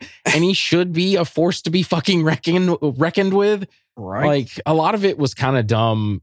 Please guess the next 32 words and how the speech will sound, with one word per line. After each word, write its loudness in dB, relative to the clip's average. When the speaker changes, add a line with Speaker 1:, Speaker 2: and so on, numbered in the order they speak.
Speaker 1:
in -2
some 0
of -2
the -2
fights -2
'cause -2
it's -6
like, 0
so, -8
yeah, 0
I -2
know 2
the, -2
the, 0
the -2
Infinity -2
Stones -2
technically -4
shouldn't -2
work -2
in -2
this -2
universe, 0
but -2
they've 0
established 0
in 2
the 2
what 2
if -2
they 0
do. -2